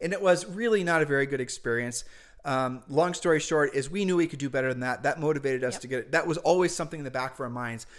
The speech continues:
Speaker 1: That agent did nothing and double-ended this listing, sold us our first house,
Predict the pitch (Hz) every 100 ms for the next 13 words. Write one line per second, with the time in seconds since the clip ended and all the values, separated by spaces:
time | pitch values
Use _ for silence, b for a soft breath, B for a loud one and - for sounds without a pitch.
0 | B - 165 190 190 180 147 143 139 143
1 | 151 139 135 135 127 123 120 113 143 147
2 | 143 139 127 120 135 127 131 127 123 143
3 | 147 143 135 - 127 - 120 117 110